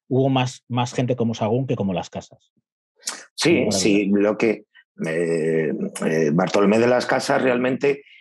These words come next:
Speaker 2: eh, también tenía tal afán de, de, de protección que llegó a,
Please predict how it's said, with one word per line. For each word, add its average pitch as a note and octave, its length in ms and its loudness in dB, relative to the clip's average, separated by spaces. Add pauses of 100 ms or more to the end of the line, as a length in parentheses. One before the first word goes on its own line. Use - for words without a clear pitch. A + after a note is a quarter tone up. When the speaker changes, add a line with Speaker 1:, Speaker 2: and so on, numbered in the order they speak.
Speaker 2:
eh, G#2 440 -4
también A2 440 2
tenía A2+ 380 2
tal C#3 160 2
afán A#2+ 500 -4 (640)
de, F2 320 -6
de, E2+ 280 0
de F2+ 240 2
protección G2+ 920 0
que G2+ 140 0
llegó G2 420 2
a, B2 400 -2